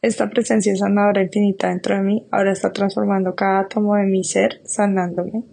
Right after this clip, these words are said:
y perfeccionándome ahora". Doy gracias porque la sanación sé que ocurre ahora. Maravillosas son las obras de la inteligencia creativa dentro de mí.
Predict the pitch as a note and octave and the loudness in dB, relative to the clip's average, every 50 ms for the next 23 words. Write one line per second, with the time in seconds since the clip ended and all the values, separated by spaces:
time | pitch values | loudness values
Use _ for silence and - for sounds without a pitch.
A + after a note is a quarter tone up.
0 | - - G#3 G3 - G3+ F#3+ F#3+ - G3 F#3+ - F#3+ F3+ F3+ F3 F3+ F3 F3 F3+ | -8 -6 -6 -4 -4 -4 -4 -2 -2 -2 -2 -2 -4 -4 -4 -6 -6 -6 -6 -6
1 | F3+ F3+ E3+ E3+ - - - - - _ _ _ _ _ _ _ _ _ _ _ | -6 -4 -4 -4 -6 -6 -10 -14 -20 _ _ _ _ _ _ _ _ _ _ _
2 | _ _ _ _ _ - A3 A3+ A3+ A3+ A3+ A3 A3+ A3 G3+ A#3 A#3 A3 - - | _ _ _ _ _ -2 0 2 2 4 4 2 2 2 2 0 -2 -2 -2 -2
3 | A3+ G#3 - - G#3 G#3 G#3 G3+ - G3+ G3 G3 G3 - G3 F#3+ F#3 - - F#3+ | -4 -2 -2 -2 0 0 0 -2 -2 -4 -4 -4 -4 -4 -4 -4 -4 -4 -2 -4
4 | G3+ G3 - G#3 G3+ - - G3+ F#3+ - F#3 F#3 F3+ - - - - - _ _ | -2 -2 -4 -6 -4 -4 -4 -4 -4 -4 -4 -4 -4 -6 -6 -10 -14 -20 _ _
5 | _ _ _ _ _ _ _ _ - A3 A3 A3 A3 G#3+ A3 G3 A3 G#3 G3 G3+ | _ _ _ _ _ _ _ _ -2 2 4 4 4 4 2 2 0 0 -2 -2
6 | F#3+ G#3+ G#3 G3+ G3 G3+ F#3+ - A3 A3 G#3+ A3+ A3 G#3+ A#3 G#3+ G#3 G#3 G3+ - | -4 -2 -2 -2 -2 -2 -2 0 0 0 0 0 0 0 0 0 0 -2 -2 -4
7 | G3+ G#3 G3+ G3+ F3+ G3 G3+ F#3+ F#3+ F#3+ F#3+ - - G#3 G#3 G#3 G3+ - G#3 G#3+ | -4 -4 -4 -4 -4 -4 -4 -4 -6 -6 -6 -6 -4 -2 -2 -2 -2 -4 -4 -4
8 | A3+ A#3 A3 G#3 G3+ F#3+ - - G3 F#3+ F#3 F#3 F#3 F3 D#3 D3+ D3+ | -2 -2 -2 -2 -2 -4 -4 -6 -6 -6 -6 -6 -6 -8 -10 -12 -16